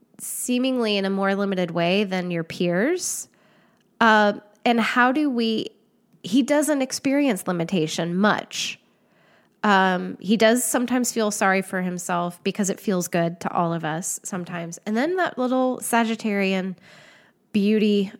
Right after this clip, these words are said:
he just kind of bounces and he was like, "Okay, yeah, so that's, that's really hard for me right now.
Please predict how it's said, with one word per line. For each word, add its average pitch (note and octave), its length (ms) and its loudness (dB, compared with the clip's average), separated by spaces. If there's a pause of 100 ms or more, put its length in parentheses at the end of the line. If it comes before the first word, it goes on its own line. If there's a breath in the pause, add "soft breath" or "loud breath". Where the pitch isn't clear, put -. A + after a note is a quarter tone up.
(140)
he A3+ 380 0
just G3 300 -2
kind B3 200 0
of F3+ 300 -6
bounces F3+ 760 -4
and G3 100 -6
he G3+ 120 -2
was F#3 160 -8
like, G3+ 180 -4 (160)
"Okay, F#4+ 220 0 (240)
yeah, D4 200 -2 (500)
so D4+ 180 0
that's, D4 300 0
that's C4+ 320 -4
really C4 260 2
hard A#3 240 0
for B3 100 -2
me A3+ 160 -2
right G#3+ 220 0
now. G3+ 300 0